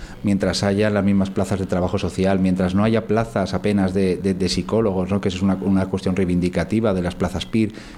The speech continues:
que, que, que, que, que, vamos, si llegan a niveles ridículos, ahí es donde se ve. Ah, si hay recursos y profesionales indicados, es cuando se verá si la administración se lo está tomando en serio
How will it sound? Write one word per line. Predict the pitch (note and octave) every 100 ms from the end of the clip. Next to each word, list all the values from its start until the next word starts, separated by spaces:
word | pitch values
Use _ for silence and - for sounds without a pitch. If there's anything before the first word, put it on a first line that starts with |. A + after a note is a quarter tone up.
| -
que, | G2 E2+
que, | F#2+ D#2+
que, | - D#2+
que, | - F#2+ E2+
que, | -
vamos, | F2 G#2+ G#2 -
si | F#2+
llegan | F#2 G2+ G2+
a | F#2+ G2
niveles | F#2+ F#2+ F#2
ridículos, | F2 G2 F#2+ B2 D3+ - - - -
ahí | G2+ G2+
es | F#2+
donde | F2+ E2
se | D#2+
ve. | E2 - - -
Ah, | - E2+ D#2+
si | A2+
hay | A2
recursos | G2+ - B2+ G#2+
y | G#2
profesionales | G2+ F#2+ G2 G2
indicados, | F#2 F#2 A2 B2+ - - -
es | -
cuando | G#2+ F#2+
se | F#2 F#2
verá | F#2 G#2 - - -
si | - G#2+
la | F#2
administración | F#2 F2+ - F2 - G2
se | F#2+
lo |
está | - F2+
tomando | F#2+ F#2+ F#2+
en | F2+
serio | - A2+ B2